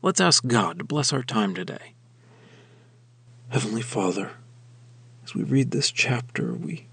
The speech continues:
see this picture of Jesus. We realize Jesus is the way, the truth, and the life, that he is the only way to you, that he is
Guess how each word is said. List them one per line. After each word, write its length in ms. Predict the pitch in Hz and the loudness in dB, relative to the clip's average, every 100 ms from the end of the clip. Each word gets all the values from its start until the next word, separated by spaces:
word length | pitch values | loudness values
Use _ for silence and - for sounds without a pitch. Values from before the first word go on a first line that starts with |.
| - - - - - - | -20 -20 -20 -20 -20 -8
see 240 | - - | -4 -2
this 260 | - 143 - | -2 -2 -2
picture 480 | - 135 - - | 2 0 0 -2
of 180 | - - | -4 -2
Jesus. 760 | - 143 135 127 127 - - - - - - - - - - - | 6 10 10 8 4 2 0 -2 -12 -20 -20 -20 -20 -20 -16 -14
We 160 | - 131 | -4 -2
realize 320 | 120 113 - | 0 -2 -2
Jesus 480 | - 139 131 139 - | 0 0 2 2 4
is 460 | 131 120 110 - - - - - - - - - | 6 6 8 8 6 -4 -20 -20 -20 -20 -20 -12
the 100 | - | -8
way, 440 | 139 131 120 117 120 | 4 6 6 6 2
the 140 | - | -2
truth, 420 | - - 131 123 | 2 6 6 4
and 100 | 117 | 0
the 80 | 107 | 0
life, 540 | 107 117 117 123 - - | 4 6 4 2 -6 -12
that 200 | - - - - - - - - - - - - - - | -10 -8 -12 -20 -20 -20 -20 -20 -20 -20 -20 -20 -20 -8
he 260 | - 123 123 | 0 4 6
is 460 | 120 117 123 - - - - - - - - - - - | 4 2 0 -2 -6 -20 -20 -20 -20 -20 -20 -20 -20 -2
the 160 | 127 127 | 6 8
only 360 | 131 120 107 | 8 6 4
way 340 | 104 107 107 117 | 2 0 -2 -4
to 120 | - | -2
you, 460 | 131 127 123 120 123 - - - - - - - - - - - - - - - - - | 2 6 6 6 0 -8 -20 -20 -20 -20 -20 -20 -20 -20 -20 -20 -20 -20 -20 -20 -20 -14
that 160 | - 175 | -10 -4
he 340 | 135 123 120 | 0 2 2
is 500 | 113 113 120 - - | 0 0 0 -2 -4